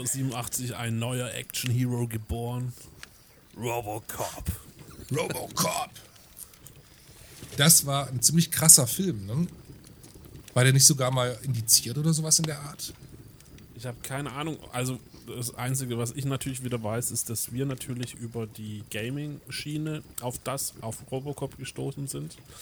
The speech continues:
Speaker 1: Weil es gab ja auch das Spiel Robocop, ne, auf Super Nintendo
Speaker 2: Hm.
Speaker 1: und Co.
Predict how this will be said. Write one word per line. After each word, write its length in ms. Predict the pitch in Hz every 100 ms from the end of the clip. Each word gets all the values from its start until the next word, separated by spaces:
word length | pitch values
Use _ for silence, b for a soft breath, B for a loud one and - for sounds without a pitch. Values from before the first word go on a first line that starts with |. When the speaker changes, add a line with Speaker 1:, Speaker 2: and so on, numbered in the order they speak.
| B -
Speaker 1:
Weil 100 | 95
es 120 | 107
gab 180 | 104 107
ja 100 | 113
auch 200 | 80 110
das 140 | 117
Spiel 320 | - - 123 117
Robocop, 560 | 110 - 110 - - - -
ne, 100 | 55
auf 160 | 117
Super 240 | - - -
Nintendo 340 | 110 107 -
Speaker 2:
Hm. 240 | 117 120 110
Speaker 1:
und 60 | 113
Co. 180 | -